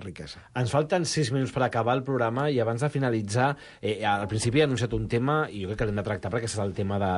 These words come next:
Speaker 2: de la setmana, és el tema de les hipoteques, de la decisió del Tribunal Suprem i també de l'anunci del govern espanyol de legislar, de fer un reial decret que tindrà lloc en les properes hores sobre aquest fet, el fet de que aquest impost,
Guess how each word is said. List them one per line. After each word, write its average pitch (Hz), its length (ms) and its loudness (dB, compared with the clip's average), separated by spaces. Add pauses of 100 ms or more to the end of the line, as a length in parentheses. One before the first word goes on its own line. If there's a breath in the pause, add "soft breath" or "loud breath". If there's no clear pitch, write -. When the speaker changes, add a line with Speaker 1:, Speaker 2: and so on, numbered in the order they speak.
Speaker 2:
de 98 80 2
la 95 80 2
setmana, 101 400 0
és 113 80 0
el 92 80 -2
tema 110 160 0
de 127 140 4
les 107 180 0
hipoteques, 120 680 0 (320 loud breath)
de 104 120 -2
la 107 120 0
decisió 113 640 2
del 113 240 2
Tribunal 110 400 0
Suprem 113 380 0 (260 loud breath)
i 107 80 -2
també 107 240 2
de 110 80 2
l'anunci 110 400 0
del 107 160 2
govern 107 380 2 (260 loud breath)
espanyol 113 800 0
de 107 220 -2 (400)
legislar, 107 760 2
de 107 80 -2
fer 107 140 -2
un 101 100 -4
reial 98 240 -2
decret 98 320 -4
que 101 140 0 (340)
tindrà 92 240 -2
lloc 98 240 0
en 95 80 0
les 92 80 -4
properes 95 320 -2
hores 110 320 2 (240 loud breath)
sobre 117 380 2 (180)
aquest 104 320 -8
fet, 175 320 0 (160)
el 95 240 -6
fet - 220 -4
de 113 80 -6
que 117 100 -4
aquest 110 240 -6
impost, 110 680 -2